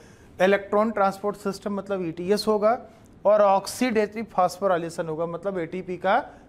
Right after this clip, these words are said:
सिंथेसिस होगा जो indirectly एटीपी बनता है। तो ये जो बीटा ऑक्सीडेशन है,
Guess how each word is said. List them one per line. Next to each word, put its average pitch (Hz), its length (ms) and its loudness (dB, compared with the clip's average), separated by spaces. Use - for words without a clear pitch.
सिंथेसिस 170 440 -2
होगा 180 180 -2
जो 214 160 0
indirectly 165 400 2
एटीपी 139 360 -6
बनता 107 320 -12
है। 104 220 -14
तो 254 300 0
ये 220 160 2
जो 269 140 0
बीटा 208 420 2
ऑक्सीडेशन 208 580 -2
है, 165 320 -4